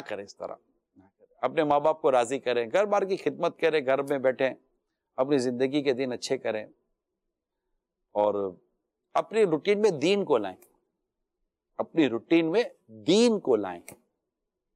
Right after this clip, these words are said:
آپ صبح آٹھ نو بجے اٹھ کر کام پہ جائیں گے، اس میں دین لے آئیں، دین پر عمل اور دین کی دعوت۔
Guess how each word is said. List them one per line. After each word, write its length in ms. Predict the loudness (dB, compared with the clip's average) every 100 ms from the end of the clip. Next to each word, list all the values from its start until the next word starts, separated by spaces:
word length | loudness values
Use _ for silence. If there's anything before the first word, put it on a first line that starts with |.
| _ _ _ _ _ _ _ -2
آپ 200 | 0 0 -4 _ _ _
صبح 220 | -2 2 4
آٹھ 180 | 4 2
نو 180 | 0 2
بجے 160 | 4
اٹھ 160 | 2 2
کر 80 | 0
کام 240 | 0 0
پہ 120 | 0
جائیں 220 | 0 -2
گے، 100 | -4 -8 _ _ _ _ _ -10
اس 180 | -2 0
میں 60 |
دین 420 | 2 2 2 2
لے 140 | 2 2
آئیں، 200 | 2 -4 _ _ _ _ _ _ _ _ _ _
دین 360 | -6 0 0 2
پر 140 | 2
عمل 260 | 2 2 0 -2
اور 120 | 0
دین 240 | 2 2 2
کی 100 | 0
دعوت۔ 420 | 2 0 -2